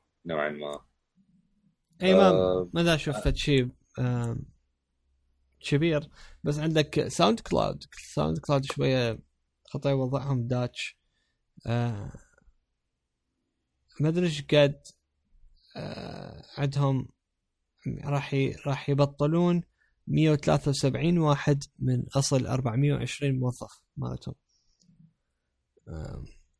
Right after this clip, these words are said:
Speaker 1: آه.
Speaker 2: يا، أربعين بالمية من، من الموظفين مالتهم راح ي-، يبطلوهم، وهم متوزعين بين ال-، ال-،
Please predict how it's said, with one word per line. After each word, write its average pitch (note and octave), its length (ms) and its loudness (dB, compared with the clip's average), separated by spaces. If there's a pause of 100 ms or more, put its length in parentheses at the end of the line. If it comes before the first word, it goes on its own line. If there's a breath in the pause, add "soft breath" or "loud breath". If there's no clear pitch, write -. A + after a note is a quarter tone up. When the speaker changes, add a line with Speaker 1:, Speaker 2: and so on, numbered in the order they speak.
(220)
Speaker 1:
آه. F2+ 500 0 (260)
Speaker 2:
يا، C3+ 260 0 (100)
أربعين C#3 440 4
بالمية D#3 440 4
من، C3 420 -2
من B2+ 180 -2
الموظفين C3 640 -2
مالتهم C#3+ 400 -2
راح A#2+ 280 -8
ي-، A#2 260 -8 (220)
يبطلوهم، A#2+ 600 -6 (500)
وهم C#3 280 0
متوزعين C#3 720 2
بين C3 260 4
ال-، A#2+ 520 -4
ال-، A#2 580 -4